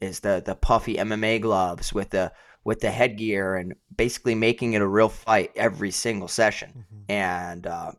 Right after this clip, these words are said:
Speaker 1: with all that being said, I think Joe Pyfer hits too damn hard. Do I love his volume? No, I don't love his volume. I, I think that, you know, you could look and see and critique his, his performances from time to time and say, you know, it looks like he's somewhat of a gasser. And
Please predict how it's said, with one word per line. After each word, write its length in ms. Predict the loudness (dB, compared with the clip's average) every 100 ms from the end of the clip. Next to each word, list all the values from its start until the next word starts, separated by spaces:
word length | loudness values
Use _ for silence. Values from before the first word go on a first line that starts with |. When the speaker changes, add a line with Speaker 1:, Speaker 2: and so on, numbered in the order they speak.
| _ _ -4
Speaker 1:
with 160 | 0 6
all 160 | 8 8
that 160 | 6
being 220 | 2 -2
said, 240 | 2 4 4
I 80 | 2
think 240 | 0 0
Joe 120 | 0
Pyfer 300 | 2 2 2
hits 220 | -2 -4
too 160 | -2 2
damn 200 | 2 2
hard. 280 | 4 4 2 -8 _ _ _ 0
Do 140 | 4
I 80 | 6
love 160 | 4 2
his 100 | -2
volume? 560 | 4 6 6 2 -2 0
No, 180 | 4 6
I 100 | 6
don't 200 | 4 2
love 120 | 0
his 120 | -2
volume. 400 | 2 4 4 2
I, 100 | 0
I 140 | 2 0
think 280 | -2 -2
that, 320 | 4 4 2 -4 _ _
you 120 | -4
know, 140 | 0 2
you 180 | 2 0
could 140 | 0
look 280 | 0 0 0
and 120 | -4
see 480 | -4 -2 0 -2 -6 _ _ _
and 140 | -6 -4
critique 460 | -6 -4 -4 -4
his, 400 | -2 -2 -2 -6
his 460 | -2 0 0 -2 -2
performances 720 | -2 0 4 4 2 -2 -4
from 160 | -6 -2
time 220 | 0 -2
to 60 | -2
time 280 | 0 0
and 100 | -2
say, 160 | -4 -2
you 140 | -2
know, 140 | 0 2
it 80 | 0
looks 200 | 0 -2
like 140 | -2
he's 160 | -4 -2
somewhat 240 | -2 -2
of 80 | -6
a 20 |
gasser. 520 | -2 2 2 -2 -12
And 200 | -14 -18